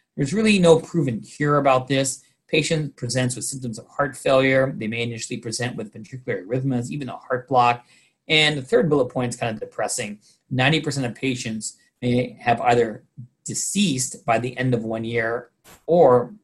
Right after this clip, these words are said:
they pretty much need a heart transplant. And even if you have a heart transplant, for some reason, this can actually, uh, reoccur in those patients. And you need to make this diagnosis based upon biopsy. And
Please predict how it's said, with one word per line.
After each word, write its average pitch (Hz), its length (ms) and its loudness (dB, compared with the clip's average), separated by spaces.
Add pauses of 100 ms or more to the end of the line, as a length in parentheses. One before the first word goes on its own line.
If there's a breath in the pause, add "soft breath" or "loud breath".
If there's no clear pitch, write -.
they 113 120 -8
pretty 156 200 -2
much 120 200 -2
need 113 120 -4
a 101 60 -4
heart 104 260 -8
transplant. - 540 -16 (540)
And 123 240 0
even 175 200 0
if 175 80 -2
you 131 100 2
have 131 160 0
a 123 60 0
heart 131 260 0
transplant, 131 640 -4 (320 loud breath)
for 127 100 -4
some 143 240 0
reason, 127 440 0
this 123 280 0
can 117 200 -6
actually, 110 540 -6 (260 soft breath)
uh, 110 260 2
reoccur 113 560 -4
in 104 60 -4
those 98 180 -10
patients. - 560 -14 (320 soft breath)
And 135 480 2 (100)
you 123 140 -2
need 151 120 4
to 156 60 0
make 151 180 2
this 131 120 -4
diagnosis 127 500 0
based 117 260 -4
upon 95 200 -12
biopsy. 147 800 2 (380 loud breath)
And 120 360 0